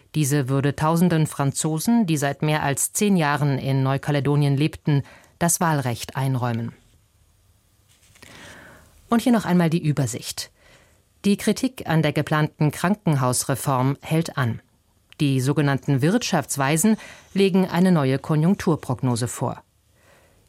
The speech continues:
Der niederländische Rechtspopulist Wilders sieht eine Regierungskoalition in greifbarer Nähe. Das Wetter. In der Südwesthälfte stark bewölkt mit Schauern oder längerem Regen.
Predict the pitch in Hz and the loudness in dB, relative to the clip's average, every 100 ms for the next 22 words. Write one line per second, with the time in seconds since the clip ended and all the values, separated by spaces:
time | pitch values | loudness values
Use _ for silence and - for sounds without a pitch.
0 | - 180 180 202 247 220 214 196 185 151 | -2 2 4 4 4 4 2 2 0 0
1 | 151 202 - - 151 139 120 113 135 160 | -2 -4 -8 -6 -4 -2 -2 -4 0 2
2 | 185 143 - - - 131 156 147 - 143 | 2 0 0 -4 -2 -2 -2 -2 -2 0
3 | 143 135 139 160 208 160 139 - 135 123 | 0 0 0 0 0 0 -2 -4 -2 0
4 | 123 - 143 131 131 - 151 160 120 117 | -2 -2 -2 0 -2 0 0 0 0 -4
5 | - - 123 147 170 127 110 - _ _ | -4 -6 -4 0 0 0 -4 -10 _ _
6 | _ _ _ _ _ _ - - - - | _ _ _ _ _ _ -20 -20 -20 -20
7 | - - _ - - 220 - 120 110 - | -20 -20 _ -10 -4 -4 -4 -6 -8 -14
8 | - _ _ _ - 202 214 214 220 220 | -20 _ _ _ 0 4 4 4 2 0
9 | 226 240 226 - 214 - 120 143 - 135 | 0 0 -2 -2 -2 0 -2 -2 -2 0
10 | 131 175 - 135 127 - 151 165 165 143 | 2 0 -2 -2 -2 -2 0 2 0 0
11 | 156 139 127 135 147 143 151 139 127 | 0 2 2 2 2 2 2 2 0